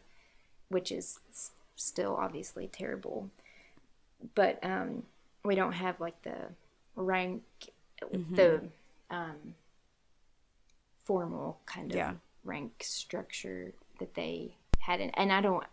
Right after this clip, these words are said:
Speaker 1: I just, to me, Anne and Captain Wentworth love each other. Just get married. It doesn't matter, you know?
Speaker 2: I know.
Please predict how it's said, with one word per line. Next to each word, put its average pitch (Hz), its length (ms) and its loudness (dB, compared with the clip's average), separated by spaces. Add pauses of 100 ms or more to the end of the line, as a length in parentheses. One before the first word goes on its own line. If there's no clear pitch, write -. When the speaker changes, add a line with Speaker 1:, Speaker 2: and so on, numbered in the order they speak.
Speaker 1:
I 190 120 2
just, 180 460 -2 (480)
to 214 80 4
me, 202 480 8 (600)
Anne 190 420 0 (640)
and 190 140 -2
Captain 185 300 -2
Wentworth 180 360 -2
love 185 180 0
each 185 180 0
other. 190 400 2 (760)
Just 240 260 6
get 240 120 8
married. 226 460 4
It 202 60 0
doesn't 220 280 6
matter, 220 420 0 (120)
you 233 100 10
know? 208 160 6
Speaker 2:
I 196 60 2
know. 196 400 0